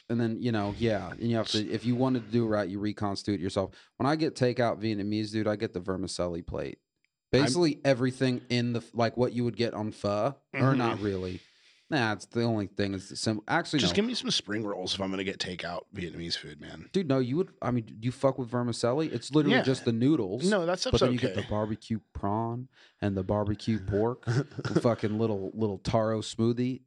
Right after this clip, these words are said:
Speaker 1: Get the fuck outta here,
Speaker 2: Dude,
Speaker 1: dude.
Speaker 2: have you ever had, like, the weird avocado milkshakes?
Speaker 1: No.
Speaker 2: And it fucking weirds me
Speaker 1: I get
Speaker 2: out.
Speaker 1: one thing when I go to,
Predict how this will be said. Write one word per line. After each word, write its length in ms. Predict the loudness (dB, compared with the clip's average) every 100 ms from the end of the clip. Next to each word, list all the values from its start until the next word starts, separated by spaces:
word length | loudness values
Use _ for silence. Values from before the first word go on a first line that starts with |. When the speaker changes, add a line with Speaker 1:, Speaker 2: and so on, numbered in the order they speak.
| _ -8
Speaker 1:
Get 300 | -2 -2 -4
the 140 | -14
fuck 420 | -16 -8 -6 -6 -10
outta 280 | -12 -10 -10
here, 180 | -10 -6
Speaker 2:
Dude, 180 | -4 -4
Speaker 1:
dude. 220 | -6 -4
Speaker 2:
have 120 | 0
you 60 | 2
ever 220 | 2 0
had, 180 | -4 -2
like, 200 | -6 -6
the 100 | -8
weird 260 | -4 -6 -6
avocado 560 | -6 -4 -4 -4 -4 -4
milkshakes? 720 | -6 -4 -2 -2 -4 -6 -6 -4
Speaker 1:
No. 380 | -2 -2 -2 -8 _ _ -2
Speaker 2:
And 140 | 2
it 80 | 2
fucking 560 | 2 0 2 0 -2 2
weirds 440 | 4 6 4 2 0
me 200 | 2 2
Speaker 1:
I 100 | 2
get 200 | 0 0
Speaker 2:
out. 240 | -2 0
Speaker 1:
one 280 | 0 0 0
thing 320 | 0 -2 -2
when 120 | -2
I 80 | -4
go 220 | -2 -2
to, 240 | -2 -4